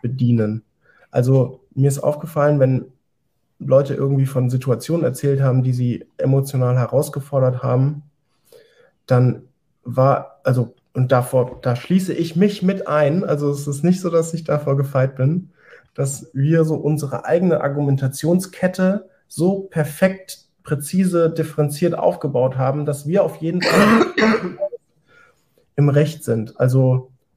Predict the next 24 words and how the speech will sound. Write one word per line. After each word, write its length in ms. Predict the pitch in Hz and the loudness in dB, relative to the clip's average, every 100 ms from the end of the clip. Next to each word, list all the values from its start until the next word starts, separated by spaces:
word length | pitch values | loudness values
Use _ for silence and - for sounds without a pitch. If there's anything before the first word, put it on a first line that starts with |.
| - | -2
wir 140 | 127 | 0
haben 260 | 131 143 139 | 2 0 0
ein 180 | 135 - | -4 -4
emotionales 760 | 147 180 175 156 143 156 160 | 0 0 0 -2 0 2 0
Narrativ 880 | 160 143 131 127 - 226 302 - - - | 0 0 0 -2 -2 0 0 -4 -18 -4
und 340 | 151 151 147 | 0 0 -2
das 220 | 151 - | -4 -4
bestätigt 520 | 139 - 160 160 - - | -8 -4 -2 -2 -8 -6
irgendwie 300 | 147 139 135 | -4 -2 0
Glaubenssätze, 640 | 143 208 214 190 175 165 | 2 2 2 -4 -6 -6
das 180 | 143 139 | -6 -8
bestätigt, 680 | - 139 151 156 156 - - - - | -6 -4 0 0 -2 -6 -14 -20 -4
was 260 | 139 139 | -2 -2
wir 80 | 143 | -2
über 140 | 131 127 | 0 0
die 140 | 127 | 0
andere 280 | 160 180 160 | 0 0 -2
Person, 460 | 160 151 156 156 | -4 -2 -2 0
was, 240 | 143 135 - | -2 -4 -8
wie 200 | 139 156 | -6 -2
die 160 | 180 170 | 0 2
andere 340 | 196 214 208 | 2 2 0
Person 520 | - 185 175 180 180 | 0 0 0 -2 0
war 480 | 170 175 185 202 208 | 0 2 2 0 -6